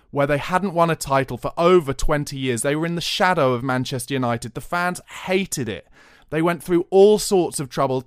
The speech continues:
terrible managers, Roy Hodgson, Graham Souness back in the day. And Klopp came in, he took that club by the scruff of the neck and he dragged them up. Sure, John Henry and his company who came and bought the club, they supplied him with some funds. But it wasn't like Jurgen Klopp and Liverpool have done it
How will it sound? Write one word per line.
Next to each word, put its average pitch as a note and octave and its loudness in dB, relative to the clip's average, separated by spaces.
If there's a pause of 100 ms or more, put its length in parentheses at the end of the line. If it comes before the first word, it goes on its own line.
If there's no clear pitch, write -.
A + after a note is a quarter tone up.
terrible G3+ 2
managers, C3 -2
Roy F#3 2
Hodgson, D#3 -2
Graham G3 -2
Souness G3 -2
back C3+ -4
in C#3 -4
the C3 -2
day. A2+ -2 (600)
And C3 -4
Klopp - 2
came F3+ -4
in, C3 0
he B2+ -4
took A#3 -4
that F3+ -4
club C#3 -2
by B2+ 0
the B2 -6
scruff - -2
of E3+ -6
the C#3+ -4
neck C3+ -4 (240)
and B2 -6
he C#3 -2
dragged D#3 0
them D#3 -2
up. A#2 -2
Sure, F#3 4 (560)
John G3 4
Henry F3+ 0
and D#3+ 0
his E3 0
company D#3+ -2
who D3 0
came E3 -4
and D#3 -4
bought D#3+ 0
the D3 -6
club, C#3 -2 (340)
they F3+ 2
supplied F3 0
him D3 -2
with C#3 -2
some C3 -4
funds. C3 -2
But E3 -6
it D#3 -6
wasn't A3+ 0
like G#3+ 2
Jurgen F3+ 2
Klopp E3+ -4
and D#3+ -4
Liverpool D#3 0
have C3+ -4
done D3+ 0
it C#3 -6